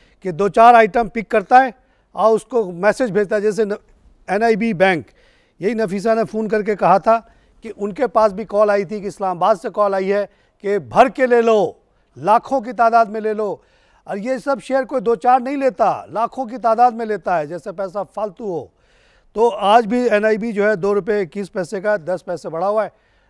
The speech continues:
आप इसको, अ, अ, अ, दो, दो लाख पे एक, एक लाख शेयर ले लें इसकी। तो ऐसे शेयर लेते हैं, इसमें बहुत ज़बरदस्त फ़ायदा हो जाता है ब्रोकर को, क्योंकि कमीशन उसको मिलता है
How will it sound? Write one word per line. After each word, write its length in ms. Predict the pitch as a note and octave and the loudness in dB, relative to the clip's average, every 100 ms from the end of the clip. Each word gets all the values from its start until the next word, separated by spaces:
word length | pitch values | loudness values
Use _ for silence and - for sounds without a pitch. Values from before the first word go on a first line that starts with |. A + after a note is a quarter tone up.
| - | -4
आप 300 | E3 G3+ A3+ | 0 0 -2
इसको, 200 | F#3+ G#3 | -8 -6
अ, 60 | F3 | -6
अ, 60 | |
अ, 340 | - F#3 E3+ D3+ - F3 E3+ D#3+ D#3+ E3 D3+ E3+ | -6 -4 -4 -4 -6 -4 -2 -2 -4 -4 -4 -10
दो, 220 | D3+ F3+ | -10 -10
दो 160 | D#3+ G3+ | -4 0
लाख 180 | G3 D3 | 0 -2
पे 180 | E3 | -6
एक, 160 | E3 C3+ | -8 -10
एक 200 | F3 E3+ | -10 -10
लाख 140 | E3 F3+ | -8 -8
शेयर 200 | G#3 G#3 | -6 -6
ले 100 | A3 | -6
लें 100 | A3+ | -8
इसकी। 240 | F3 G3+ _ _ _ _ _ - | -14 _ _ _ _ _ _ -6
तो 160 | A3 | -2
ऐसे 280 | G3+ G3 C4+ | 0 -2 -4
शेयर 220 | E3 A#3 | -2 -2
लेते 300 | F#3 F#3 B3 | 0 -4 -4
हैं, 80 | A#3+ | -4
इसमें 420 | A3+ E3+ A#3+ G3 | -6 -6 -8 -8
बहुत 280 | E3 G3+ B3 | -4 -4 -2
ज़बरदस्त 420 | G3+ G#3 B3 G3+ | -6 -6 -6 -4
फ़ायदा 240 | F#3+ F#3+ A3+ | -4 -4 -4
हो 120 | G3+ | -4
जाता 260 | F#3+ F3 | -6 -4
है 60 | A3+ | -4
ब्रोकर 360 | D#3 E3+ A3 G3+ | -4 -8 -8 -6
को, 160 | A3 | -6
क्योंकि 280 | F3+ G3 G3 | -8 -12 -14
कमीशन 400 | F3+ F3 E3+ G#3+ | -12 -12 -12 -12
उसको 220 | F#3 A3 | -12 -12
मिलता 300 | F#3 E3 F#3+ | -14 -8 -4
है 140 | G3+ | -4